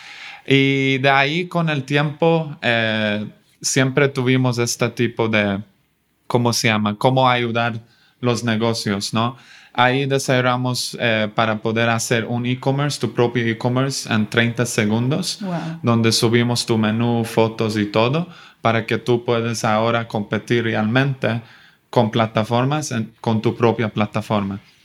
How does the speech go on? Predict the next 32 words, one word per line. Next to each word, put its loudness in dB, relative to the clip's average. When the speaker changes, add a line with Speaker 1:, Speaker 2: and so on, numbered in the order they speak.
Speaker 1:
Esto 2
fue 2
dos -2
mil -4
veintiuno, 0
donde 2
restaurantes -2
pudieron 0
crear 2
esta -2
plataforma 0
con -2
nosotros. -2
Speaker 2:
¿Y 4
cuáles 4
fueron 0
su-, 0
como 2
sus 0
primeros 0
clientes? 2
Ustedes 0
van 0
creando 0
esta 2
tipo 0
web, 2
Speaker 1:
Sí. -6
Speaker 2:
catálogo 4
de 2
menú. 4
Speaker 1:
Sí. 2